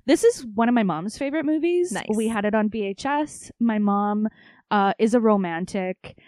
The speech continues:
Speaker 1: And so there were a number of movies that we would watch and watch and watch when I was growing up.
Speaker 2: Mm-hmm.
Speaker 1: The Wedding Singer, Grease, Mamma Mia,
Speaker 2: Mm.
Speaker 1: Dirty Dancing. <laughs> Those
Speaker 2: A lot
Speaker 1: are
Speaker 2: of singing and dancing in these movies too, right?
Speaker 1: Yeah.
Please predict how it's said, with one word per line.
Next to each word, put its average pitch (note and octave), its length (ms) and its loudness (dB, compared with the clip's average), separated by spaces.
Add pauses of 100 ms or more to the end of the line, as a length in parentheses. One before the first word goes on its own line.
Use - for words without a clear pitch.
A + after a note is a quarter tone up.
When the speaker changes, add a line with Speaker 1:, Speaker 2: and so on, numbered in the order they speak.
(200)
Speaker 1:
And G3 180 0
so G3+ 420 4
there A3 160 4
were A3+ 140 4
a A3+ 40 2
number A3+ 320 2
of A3+ 120 0
movies G#3+ 540 0
that F3+ 240 0
we F#3+ 180 -2
would F3+ 180 -2
watch E3 300 -4
and F3 80 -6
watch D#3+ 200 -6
and F3 80 -6
watch F3 260 -8
when G#3 80 -4
I G3+ 60 -6
was G#3 100 -8
growing G3+ 260 -8
up. A3+ 140 8
Speaker 2:
Mm-hmm. A3 160 6 (200)
Speaker 1:
The A3 60 -4
Wedding G3+ 280 0
Singer, G3 640 -4 (280)
Grease, G3 840 -2 (240)
Mamma G3+ 260 2
Mia, F#3+ 640 -2 (100)
Speaker 2:
Mm. A3 260 0 (140)
Speaker 1:
Dirty G3+ 200 0
Dancing. F#3+ 560 -4
<laughs> C#4 180 -2
Those D4 340 4
Speaker 2:
A - 40 0
lot E4+ 160 4
Speaker 1:
are A3 60 2
Speaker 2:
of A3+ 60 -4
singing E4+ 260 -2
and D4 100 0
dancing B3+ 320 2
in G3 60 -2
these F#3 160 -4
movies F#3+ 240 -6
too, A#3+ 160 -6
right? C#4 360 -8
Speaker 1:
Yeah. D#4 420 2